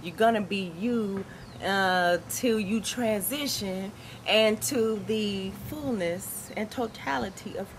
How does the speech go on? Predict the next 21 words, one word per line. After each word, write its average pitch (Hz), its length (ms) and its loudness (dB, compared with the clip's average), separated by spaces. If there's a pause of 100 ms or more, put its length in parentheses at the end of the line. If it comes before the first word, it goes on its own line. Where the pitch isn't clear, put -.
(100)
who 247 300 0 (120)
you 214 300 -4 (260)
are. 294 400 -4 (420)
That's 208 160 -6
the - 120 -8
bottom 220 360 -6
line. 175 380 -6 (400)
So 190 540 2 (480)
I - 40 -8
wanna 220 220 0
leave 269 220 0
you 277 100 0
with 277 220 -6
this. 180 400 2 (540)
You 294 240 2
cannot 247 600 2
become 190 920 0 (1300)
what 196 240 0
you 185 240 -4
already 165 480 2
are 165 420 -2